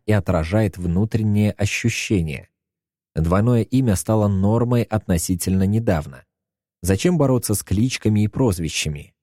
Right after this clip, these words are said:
если их можно обернуть во благо? Вот и у Лики Вэй было первое имя Лика,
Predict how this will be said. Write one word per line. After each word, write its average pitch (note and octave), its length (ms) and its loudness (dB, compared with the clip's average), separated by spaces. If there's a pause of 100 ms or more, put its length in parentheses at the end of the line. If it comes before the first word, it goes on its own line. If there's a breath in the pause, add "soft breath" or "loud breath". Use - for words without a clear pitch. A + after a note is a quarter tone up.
если E2 300 0
их - 300 -2
можно G2 360 0
обернуть F2+ 580 -2
во G2+ 120 0
благо? G2+ 500 -2 (580)
Вот D3 320 0
и B2+ 80 2
у A#2+ 140 4
Лики A#2 320 0
Вэй D2+ 460 -4 (100)
было F2+ 320 0
первое E2 440 -2
имя E2 380 -2
Лика, G#2 480 0